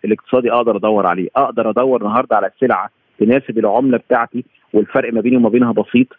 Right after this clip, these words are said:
وأقدر أتعامل بعملتي أو عملتها والكلام ده كله. ولكن خلينا نقول في البداية، هوفر العملات دي داخل هذه الدول إزاي؟ اضطر إن أنا هقترض. هل الدول النهاردة دي هتسمح لي بالاقتراض؟ يعني أنا مثلا عايز آخد مثلا في، على سبيل المثال، كل واردات الحصولات الزراعية بتاعتي من روسيا،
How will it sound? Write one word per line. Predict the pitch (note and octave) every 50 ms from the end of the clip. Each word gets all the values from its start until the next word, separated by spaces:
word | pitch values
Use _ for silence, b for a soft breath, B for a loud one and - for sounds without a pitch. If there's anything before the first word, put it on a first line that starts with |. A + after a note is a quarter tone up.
| - _ _ -
وأقدر | G#2+ A#2+ B2 A#2
أتعامل | G#2 - A2+ B2+ C3 A#2+
بعملتي | A2 A2 G2 G#2 A2+ A#2 B2 - - G#2
أو | G#2 G2+
عملتها | F#2 F#2+ G#2+ A2 - -
والكلام | G#2+ - - G2+ G#2
ده | F#2 F#2+
كله. | - G2+ F2 - -
ولكن | F#2+ G2+ A#2+ B2 - C3+ A#2+ - -
خلينا | - G2+ G#2+ A#2 C3+ C#3+ D3
نقول | C#3 B2+ A2 - B2+ C#3
في | B2 - A#2
البداية، | A2+ G#2 G#2+ G#2+ A2+ A2 F#2 - _ _ _ - -
هوفر | F#2+ G#2+ C3 D3+ C#3+ - - A2+ G#2
العملات | G2+ G2 G#2 A#2+ C3
دي | C3 B2+
داخل | B2 A#2 A2 - G#2+
هذه | G#2 G2+ F#2+ A2
الدول | A#2 G#2+ A2+ A2 A2 G#2
إزاي؟ | G2+ F2+ F2 G2 G2 F#2 E2+ _ -
اضطر | A2 A2+ A2 G2+
إن | G2+
أنا | G#2+ A2+ G2+ G#2
هقترض. | G2+ - - A#2+ A2+ F#2+ E2 _ _ -
هل | E2+ G#2 A2
الدول | G#2 F#2+ F2+ A2 A2+ A#2 A2
النهاردة | G#2 G2+ G2+ A2 A2+ A2+ G#2+
دي | G2+ G#2+
هتسمح | G2 - - - B2 B2+ -
لي | A2
بالاقتراض؟ | G2+ G2+ G2+ - - - A#2+ C3 C3+ -
يعني | - E2+ F#2+
أنا | G#2 G#2+
مثلا | A2 - - G2+ F2
عايز | F#2+ A2 G#2+ A2+
آخد | A2+ - A2 G#2
مثلا | A2+ A#2+ - A#2+ G#2+ F2 -
في، | - A#2+
على | A2 G#2+ G2+
سبيل | - A2
المثال، | A2+ A#2 G#2+ - - A#2+ B2+ - - _ _ _ -
كل | - C#3 C#3+ C#3 B2+
واردات | A2+ G#2+ A2 B2 B2
الحصولات | - G#2+ - A#2+ B2
الزراعية | A#2 A2 G#2+ G#2+ A#2+
بتاعتي | - - A2+ - -
من | G2
روسيا، | F#2 F#2+ - - -